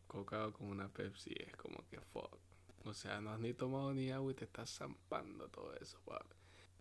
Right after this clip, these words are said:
La oportunidad que yo tengo de decirle a alguien, "No estés tomando fresco", yo lo hago. O sea,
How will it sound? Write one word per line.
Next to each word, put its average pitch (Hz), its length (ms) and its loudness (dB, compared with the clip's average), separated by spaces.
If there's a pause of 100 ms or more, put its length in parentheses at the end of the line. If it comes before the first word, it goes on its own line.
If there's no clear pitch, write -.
La 110 600 6
oportunidad 117 600 8
que 143 180 12
yo 143 160 12
tengo 123 400 10
de 107 100 10
decirle 113 360 8
a 113 120 10
alguien, 113 440 8 (500)
"No 107 120 8
estés 110 220 6
tomando 113 440 8
fresco", 113 440 6
yo 104 120 6
lo 104 160 10
hago. 113 320 10
O 101 120 0
sea, 92 400 6